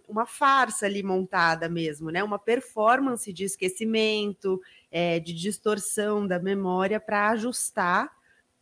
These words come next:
a história que ela quer contar justamente às palavras que pra ela são mais agradáveis, mais confortáveis e mais convenientes. Então, é, esse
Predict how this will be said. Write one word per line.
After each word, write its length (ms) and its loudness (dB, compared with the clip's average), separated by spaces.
a 100 0
história 520 2
que 40 -6
ela 160 0
quer 140 -6
contar 540 -4
justamente 580 -2
às 160 -4
palavras 840 4
que 100 -12
pra 260 0
ela 320 4
são 240 -4
mais 680 -2
agradáveis, 1040 0
mais 200 -4
confortáveis 1000 -6
e 40 -6
mais 240 -8
convenientes. 1040 -8
Então, 360 -2
é, 140 -14
esse 520 0